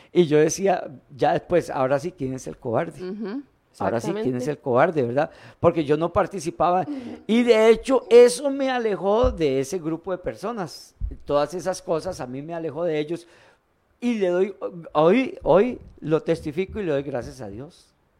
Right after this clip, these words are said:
Speaker 2: Y hoy,
Speaker 1: Ujú.
Speaker 2: seguir a Jesús
Speaker 1: Mm.
Speaker 2: es, o sea, realmente es de valientes.
Speaker 1: Sí, claro.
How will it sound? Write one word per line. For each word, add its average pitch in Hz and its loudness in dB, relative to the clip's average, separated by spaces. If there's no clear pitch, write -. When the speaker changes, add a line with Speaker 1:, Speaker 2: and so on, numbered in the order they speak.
Speaker 2:
Y 202 4
hoy, 233 8
Speaker 1:
Ujú. 123 -12
Speaker 2:
seguir 202 -4
a 220 0
Jesús 254 -8
Speaker 1:
Mm. 110 -18
Speaker 2:
es, 185 -8
o - -20
sea, 190 -4
realmente 196 -4
es 185 -10
de 214 -8
valientes. 180 -12
Speaker 1:
Sí, 165 -6
claro. 113 -8